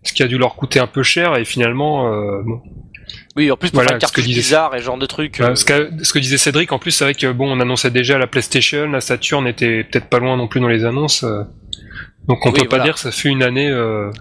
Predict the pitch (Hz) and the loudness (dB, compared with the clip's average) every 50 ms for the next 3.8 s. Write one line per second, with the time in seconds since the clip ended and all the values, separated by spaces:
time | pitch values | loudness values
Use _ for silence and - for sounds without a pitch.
0 | - - - - - - 151 117 - 131 - - 139 147 151 - - - - 139 | -16 -18 -16 -12 -6 -4 -2 2 2 2 2 2 2 2 2 0 0 0 0 0
1 | 127 127 123 127 135 143 151 147 131 120 117 113 117 117 123 131 135 131 123 120 | 2 2 2 2 2 2 0 0 0 0 0 0 0 0 0 0 0 0 0 0
2 | 113 107 104 101 98 95 95 101 101 - - - - - - - - - - _ | 0 0 0 -2 -2 -2 -4 -4 -6 -6 -2 -2 -2 -2 -4 -8 -14 -16 -6 _
3 | - 151 143 127 120 123 127 123 120 - 165 - - 185 160 143 | 0 2 2 4 4 4 4 4 2 2 0 0 0 0 0 0